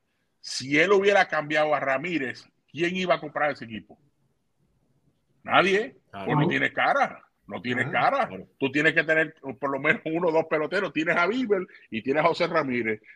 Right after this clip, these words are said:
Speaker 1: de cara, de, de que, que tú puedes tener a alguien que se van a quedar aquí por mucho tiempo. Y por eso fue que se hizo esa firma.
Speaker 3: Fíjate, lo más interesante de todo esto, aparte del, del descuento, pero como tú dices, es porque él se siente cómodo en ese, en ese equipo,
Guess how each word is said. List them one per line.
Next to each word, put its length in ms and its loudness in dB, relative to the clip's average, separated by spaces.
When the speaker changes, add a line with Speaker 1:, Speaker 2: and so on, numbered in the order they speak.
Speaker 1:
de 220 2
cara, 440 4
de, 180 -4
de 220 -4
que, 160 -6
que 140 -2
tú 160 -10
puedes 260 -2
tener 200 0
a 160 4
alguien 300 -4
que 100 -6
se 100 -10
van 160 -2
a 80 2
quedar 240 -2
aquí 200 -4
por 180 -8
mucho 260 -8
tiempo. 440 -6
Y 80 0
por 200 4
eso 180 4
fue 140 2
que 120 0
se 120 0
hizo 200 -4
esa 160 2
firma. 300 -10
Speaker 3:
Fíjate, 320 -2
lo 160 2
más 100 4
interesante 580 0
de 120 6
todo 220 0
esto, 340 0
aparte 360 0
del, 400 2
del 160 4
descuento, 580 0
pero 280 0
como 200 0
tú 80 0
dices, 200 0
es 60 -4
porque 260 -2
él 60 0
se 120 -6
siente 440 -2
cómodo 460 2
en 120 -2
ese, 220 -6
en 300 -4
ese 140 -4
equipo, 380 -6